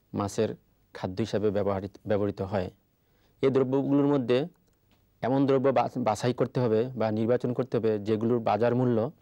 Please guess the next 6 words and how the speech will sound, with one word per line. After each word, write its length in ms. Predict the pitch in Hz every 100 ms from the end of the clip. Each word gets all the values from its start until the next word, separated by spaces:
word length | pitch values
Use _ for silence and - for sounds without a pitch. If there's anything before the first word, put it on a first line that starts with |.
| _ _ -
এবং 220 | 104 107 -
পুষ্টি, 420 | 110 - 113 - -
এ, 240 | 120 110
পুষ্টিগুণ 600 | - 110 - 113 113 117 165 _ _ _
সবচেয়ে 300 | - - 110
ভালো। 260 | 90 92